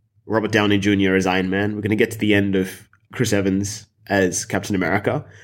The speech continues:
And so what's gonna happen with those characters and those roles,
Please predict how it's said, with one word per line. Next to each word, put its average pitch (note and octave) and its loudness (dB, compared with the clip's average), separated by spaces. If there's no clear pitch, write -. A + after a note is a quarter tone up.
And B2 -2
so B2 6
what's B2+ 2
gonna C3 2
happen A#2+ 0
with G#2+ -2
those G2 0
characters A#2 0
and G2+ -2
those F#2+ 0
roles, B2+ 2